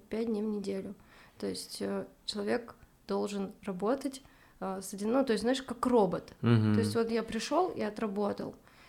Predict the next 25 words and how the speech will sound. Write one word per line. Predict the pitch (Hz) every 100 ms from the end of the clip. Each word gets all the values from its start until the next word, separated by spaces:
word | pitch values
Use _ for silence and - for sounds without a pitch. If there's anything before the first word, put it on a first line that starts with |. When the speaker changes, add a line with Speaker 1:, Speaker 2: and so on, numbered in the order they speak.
| - -
Speaker 1:
И | 220 226 220 208 202 - - _
очень | 196 226 226 277
печально, | 269 247 269 302
что | 262 - 214 208 196 190 190
не | 208
учитывается | 214 214 262 254 196 196 202
вот | 196
этот | 202 196
фактор | - 208 262 - 226
того, | 226 196 202
что | - 208 196
человек | - 196 208 208
может | 208 214 208
себя | 202 208
плохо | 214 226 254
чувствовать, | - 208 202 - 196 196 - - - -
а, | 202 196 185
человек, | - 202 202 220 - -
э, | 208 202 190
может | 196 208 220 - -
устать, | 247 - 208 196 196
да. | 208 202 220 220 - - -
А, | 196 190 190
например, | 190 196 202 196 196 196
сравнивая, | 196 202 208 208 190 190